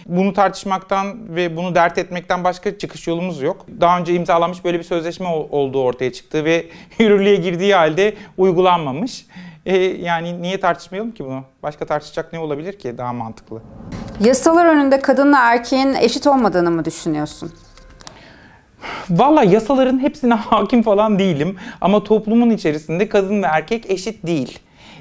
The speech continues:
Speaker 1: Eşit haklara sahip değil. En azından bakış açısı, e, geleneksel yaklaşım öyle değil. Bunun eşitlenmesi için bu sözleşme çok değerli. Ne yazık ki değil. Öyle olduğunu iddia edene de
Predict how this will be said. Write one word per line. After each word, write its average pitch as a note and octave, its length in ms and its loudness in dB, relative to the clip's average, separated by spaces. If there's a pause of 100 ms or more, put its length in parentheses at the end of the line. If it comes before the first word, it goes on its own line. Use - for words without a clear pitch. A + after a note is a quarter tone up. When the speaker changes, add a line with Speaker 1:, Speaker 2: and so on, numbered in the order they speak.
(140)
Speaker 1:
Eşit F#3 280 0
haklara F3 420 -2
sahip F3+ 480 0
değil. D#3+ 260 -2 (480)
En A#3+ 120 4
azından G#3 360 0
bakış G#3 300 -4
açısı, E3+ 600 -4
e, E3 260 4
geleneksel F3+ 720 0
yaklaşım D#3+ 580 -6
öyle A#2 300 -4
değil. - 300 -18 (520)
Bunun G#3 360 2
eşitlenmesi G3+ 720 -2
için A3 460 -6
bu F#3 100 -4
sözleşme E3+ 540 -2
çok A3+ 220 -4
değerli. B2 480 0 (800)
Ne A3+ 120 4
yazık E3 320 0
ki A#3+ 120 2
değil. G#3+ 340 2 (160)
Öyle E3+ 360 2 (720)
olduğunu E3 360 2
iddia D#3+ 380 2
edene C#3+ 300 -2
de A3 220 -4